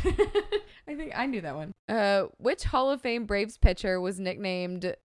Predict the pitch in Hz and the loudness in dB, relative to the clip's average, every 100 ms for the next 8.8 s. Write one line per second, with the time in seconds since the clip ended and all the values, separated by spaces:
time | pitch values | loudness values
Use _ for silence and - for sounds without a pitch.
0 | _ 202 190 - - 135 131 - - 98 | _ -4 -4 -4 -10 -12 -14 -16 -8 -8
1 | 92 104 90 95 - 87 95 - 90 - | -8 -10 -8 -10 -12 -20 -20 -14 -14 -14
2 | - - _ _ _ _ - 247 269 294 | -20 -20 _ _ _ _ -6 -2 0 0
3 | 302 - - 226 214 190 196 202 _ _ | -2 -6 -4 2 4 4 0 -6 _ _
4 | _ 190 202 202 247 - 208 185 - - | _ -6 0 0 2 6 6 4 -2 -8
5 | 185 180 170 170 - - - 165 156 - | -4 0 0 -2 -6 -14 -8 -6 -8 -6
6 | 170 160 156 151 143 - - - - _ | -6 -6 -8 -10 -14 -16 -18 -18 -20 _
7 | _ _ _ _ - 101 101 87 87 85 | _ _ _ _ -16 -8 -8 -8 -14 -20
8 | 87 - 113 127 113 110 85 85 | -20 -10 -6 -2 -4 -6 -12 -14